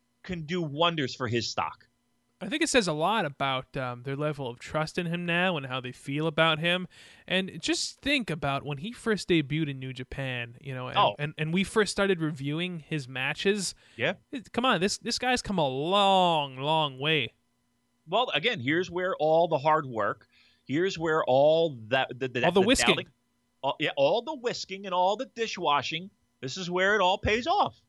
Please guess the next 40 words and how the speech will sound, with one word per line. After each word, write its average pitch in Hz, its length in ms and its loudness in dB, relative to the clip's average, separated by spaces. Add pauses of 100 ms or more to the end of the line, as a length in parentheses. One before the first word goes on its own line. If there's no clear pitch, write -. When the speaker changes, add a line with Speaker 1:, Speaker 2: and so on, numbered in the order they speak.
(160)
Speaker 1:
Right, 240 240 -2 (160)
exactly. 175 520 -4 (380)
And 220 160 -2
here's 269 220 -2
the 277 80 -8
thing, 269 240 -2 (420)
you 220 100 -4
know, 202 200 2 (400)
we're 214 320 2
on 208 200 4
board 180 320 2
now, 170 200 0
but 220 160 0
we 254 140 -2
weren't 151 320 0
in 117 80 -6
the 113 40 -6
beginning. 110 440 -2 (420)
Speaker 2:
No. 139 240 -6
Speaker 1:
I'll 202 200 4
be 240 120 -12
the 185 80 -10
fir-, 165 160 -12
I'll 160 140 2
be 233 80 -10
the 208 80 -4
first 131 340 -4
to 123 80 -6
admit 107 400 -2 (380)
we 180 160 -4
were 240 140 0
not 151 240 0
on 110 220 0
board. 98 420 -2 (440)
Why? 120 300 -4
We 156 120 -4
didn't 113 180 -6
have 92 180 -4
the - 80 -16
patience. 123 500 -10